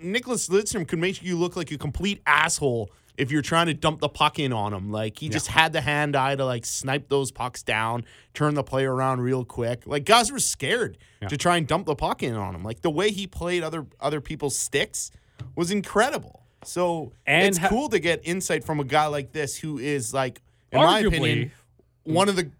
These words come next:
Speaker 1: one of the greatest D-men of all time, if not the greatest D-man of
Speaker 2: Yeah.
Speaker 1: all time.
Speaker 2: He's, he's top
Speaker 1: He's
Speaker 2: three.
Speaker 1: in the conversation.
Speaker 2: A hundred percent he's top three.
Speaker 1: Yeah.
Speaker 2: Probably top two.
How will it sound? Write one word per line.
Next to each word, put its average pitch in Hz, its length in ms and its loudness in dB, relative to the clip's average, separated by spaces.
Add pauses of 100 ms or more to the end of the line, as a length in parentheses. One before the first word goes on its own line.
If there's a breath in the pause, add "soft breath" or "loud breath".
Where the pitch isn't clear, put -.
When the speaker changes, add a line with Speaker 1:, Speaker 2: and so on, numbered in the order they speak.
(120)
Speaker 1:
one 175 340 2
of 214 80 2
the 196 40 2
greatest 165 480 0
D-men 156 480 0
of 147 140 -2
all 147 160 4
time, 147 260 0
if 139 220 -2
not 151 300 2
the 143 60 -4
greatest 139 380 0
D-man 131 320 -2
of 107 80 -2
Speaker 2:
Yeah. 160 100 4
Speaker 1:
all 104 60 -2
time. 120 320 -4
Speaker 2:
He's, 147 200 -2 (600)
he's 120 220 -8
top 196 220 2
Speaker 1:
He's 160 120 -2
Speaker 2:
three. 190 140 8
Speaker 1:
in 175 80 4
the 151 40 2
conversation. 156 380 4
Speaker 2:
A - 20 6
hundred 247 200 6
percent 143 280 0
he's 117 120 -4
top 117 260 0
three. 104 380 -10 (180 soft breath)
Speaker 1:
Yeah. 117 140 -12
Speaker 2:
Probably 190 420 2
top 120 320 0
two. 110 380 -4